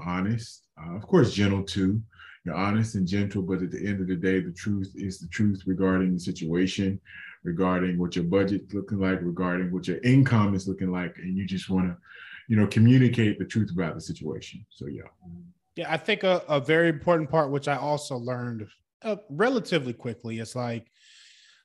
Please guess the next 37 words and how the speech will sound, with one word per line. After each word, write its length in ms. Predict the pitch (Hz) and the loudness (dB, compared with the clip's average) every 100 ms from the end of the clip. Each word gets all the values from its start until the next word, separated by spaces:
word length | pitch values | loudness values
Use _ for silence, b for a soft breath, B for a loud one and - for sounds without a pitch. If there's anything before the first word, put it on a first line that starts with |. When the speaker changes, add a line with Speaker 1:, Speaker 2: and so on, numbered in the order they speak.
| - | 0
Speaker 2:
um, 440 | 175 180 180 175 147 | 6 8 8 8 4
the 120 | 165 | 2
truth 320 | - 240 247 | 4 2 4
is 160 | 196 - | 2 0
nice. 360 | 151 160 190 - | 0 0 -2 -6
I 60 | |
think 220 | 151 175 156 | -4 -2 -2
the 80 | |
truth 320 | 143 - 185 156 | -2 -2 -2 -2
is 140 | 127 | 0
always 640 | 135 143 139 135 127 - 127 | 2 2 2 2 0 -4 -14
the 60 | |
best 320 | 117 131 - | -8 -8 -6
thing, 300 | 147 151 160 131 | -4 -4 -4 -2
but 300 | 131 127 - - | 0 -2 -6 -4
I 120 | 135 | 0
also 500 | 151 151 - 156 143 | 2 0 0 -2 -2
think 360 | 139 147 135 139 | -2 -6 -4 -4
that 220 | 135 110 | -6 -4
delivery 680 | 131 123 151 143 131 123 117 | -6 -2 -2 0 -2 -2 -6
is 520 | 120 120 107 - - _ | -8 -8 -10 -14 -20 _
even 300 | 156 147 135 | -8 -4 -4
more 160 | 127 127 | -4 -6
important 420 | 117 151 139 113 | -4 -4 -4 -6
than 140 | 113 110 | -10 -10
the 80 | |
truth. 380 | 101 160 123 98 | -10 -8 -6 -8
Speaker 1:
There 120 | 90 170 | -8 -4
you 60 | |
Speaker 2:
And, 180 | 139 135 | -2 0
Speaker 1:
go. 60 | 135 | 2
Speaker 2:
uh, 340 | 135 135 131 B B B | 4 2 -2 B B B
since 180 | 180 165 | -4 -2
we're 80 | |
pulling 280 | 185 202 180 | 2 4 4
out 160 | 156 139 | 2 0
quotes, 500 | 165 147 139 - | 0 0 0 -8